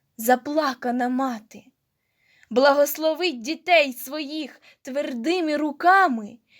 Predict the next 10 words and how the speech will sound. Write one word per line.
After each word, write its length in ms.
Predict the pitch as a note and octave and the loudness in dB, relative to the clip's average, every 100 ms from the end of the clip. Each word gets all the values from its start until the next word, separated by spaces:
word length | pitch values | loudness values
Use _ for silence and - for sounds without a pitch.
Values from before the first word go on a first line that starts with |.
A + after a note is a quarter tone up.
| _ | _
і 140 | D#4 | -2
діточок 800 | E4 F#4 F#4 F#4 - F#4 F4+ C#4+ - | 2 2 0 -2 -2 2 4 2 -2
поцілує 880 | D#4 - E4+ E4+ F#4 E4 A#3 A3 A#3 _ _ | -8 -4 -2 0 0 0 -2 -6 -8 _ _
вольними 800 | A#3 A#3+ C#4+ F#4 F4 D4+ D#4 D#4+ E4 | -12 -4 2 4 4 2 -4 -4 -4
устами. 960 | E4 D#4+ - - E4 C4+ G#3+ G3+ A3+ _ _ _ _ _ _ - | -4 -6 -6 -4 -4 -4 -6 -14 -20 _ _ _ _ _ _ -4
І 100 | C4+ | 0
забудеться 920 | A#3+ C4 A#3 D4 A#3+ A#3+ A#3 - A#3+ | 4 2 2 -4 -4 -6 -8 -4 -4
срамотня, 920 | - B3+ C4 C4 C4+ A#3 _ A3 G3+ - - - | -2 0 2 0 -2 -4 _ -10 -10 -12 -20 -10
давня 600 | G#3 C#4 C#4+ C#4 C#4 C#4 | 0 4 4 2 -4 -4
година, 760 | C4+ D4 B3 D#4+ F4 C#4+ A#3 | 0 0 -2 -4 -4 -4 -8